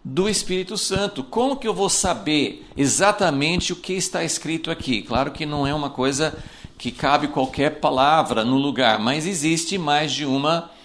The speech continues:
é, mais de uma, é, interpretação, mais de uma possibilidade para entender essas palavras e para entender essas datas.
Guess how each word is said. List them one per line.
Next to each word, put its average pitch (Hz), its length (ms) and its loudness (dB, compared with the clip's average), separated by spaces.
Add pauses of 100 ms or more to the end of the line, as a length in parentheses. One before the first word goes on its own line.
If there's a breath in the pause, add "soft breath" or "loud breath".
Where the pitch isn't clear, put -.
(420 loud breath)
é, 127 640 4 (220)
mais 147 420 2
de 135 140 0
uma, 151 520 2 (320 loud breath)
é, 113 800 2
interpretação, 147 760 2
mais 165 180 2
de 170 60 0
uma 180 140 4
possibilidade 151 1160 2 (320 loud breath)
para 131 420 4
entender 123 720 4
essas 113 300 2
palavras 127 680 4
e 123 80 2
para 123 180 2
entender 113 440 0
essas 113 280 -2
datas. - 540 -2